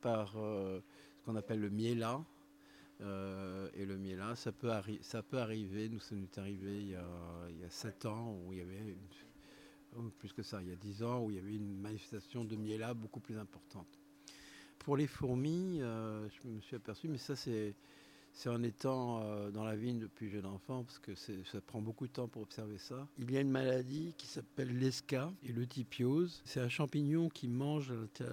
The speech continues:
à l'intérieur du tronc de vigne et qui après de-, tourne en acajou, et cetera. Et il y avait un vieux remède, euh, romain où on mettait de la pierre, on aérait dedans, et puis, euh, ce qu'on appelle le curetage, c'est-à-dire qu'on gratte à l'intérieur et on enlève, on enlève le curetage.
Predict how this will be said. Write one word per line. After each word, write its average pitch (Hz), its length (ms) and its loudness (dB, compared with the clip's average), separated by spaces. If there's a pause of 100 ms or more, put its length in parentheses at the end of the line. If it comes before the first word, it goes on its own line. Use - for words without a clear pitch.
(140)
à 123 60 -4
l'intérieur 131 640 4
du 113 160 -2
tronc 147 240 4
de 120 80 2
vigne 131 480 4 (160)
et 101 160 -4
qui - 160 4
après 123 280 6
de-, 113 220 4
tourne 117 340 4
en 110 140 4
acajou, 113 500 2
et 131 40 2
cetera. 113 600 -2
Et 107 60 2
il 107 140 0
y 110 40 2
avait 110 220 4
un 113 220 4
vieux 120 420 6
remède, 120 720 4
euh, 104 260 2
romain 117 720 2 (400)
où 123 160 2
on 117 40 6
mettait 117 380 4
de 107 80 0
la 104 80 2
pierre, 131 640 4
on 110 120 2
aérait 117 600 4
dedans, 123 540 2
et 117 120 2
puis, 117 460 2
euh, 101 360 4
ce - 60 -8
qu'on 113 140 -2
appelle 135 240 4
le 110 100 4
curetage, 110 640 -2
c'est-à-dire 104 280 -4
qu'on 110 160 -4
gratte 123 400 2
à - 20 2
l'intérieur 113 720 2
et 117 80 0
on 101 140 -2
enlève, 107 600 0
on 101 140 -4
enlève 110 160 0
le 113 60 -2
curetage. 98 460 -12